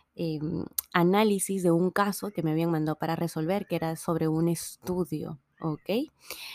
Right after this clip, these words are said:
De mercado. Eh, luego, después de eso, ya llegó la hora de, de almorzar, porque más o menos terminé como a la una y media, entonces decidí salir con mi socio a,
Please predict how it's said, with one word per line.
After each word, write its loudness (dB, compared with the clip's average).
De 4
mercado. -2
Eh, 0
luego, 2
después 0
de 4
eso, -4
ya 4
llegó 2
la 4
hora 2
de, -4
de -2
almorzar, 2
porque 2
más 2
o -2
menos 2
terminé 0
como -2
a 0
la 2
una 2
y 0
media, 2
entonces -2
decidí 0
salir 2
con 2
mi 4
socio 0
a, 0